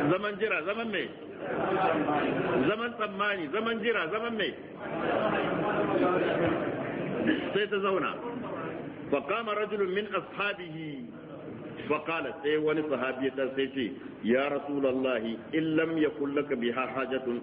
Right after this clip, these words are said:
fazawwijniha. Ya manzo Allah in baka da bukatan ta ni a auren mu. Ha? Ban ji ba?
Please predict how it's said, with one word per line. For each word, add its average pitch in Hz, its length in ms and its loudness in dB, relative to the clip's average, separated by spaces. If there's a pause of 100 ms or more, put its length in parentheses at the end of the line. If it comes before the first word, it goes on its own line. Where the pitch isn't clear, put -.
fazawwijniha. 165 840 2 (3250)
Ya 165 160 2
manzo 190 240 -2
Allah 180 240 2
in 208 80 -4
baka 214 180 0
da 190 140 0
bukatan 180 320 -2
ta 156 80 2
ni 202 160 0
a 196 160 -2
auren 226 240 0
mu. 226 120 -2 (2250)
Ha? 170 80 0 (4000)
Ban 139 80 2
ji 165 80 -2
ba? 196 140 0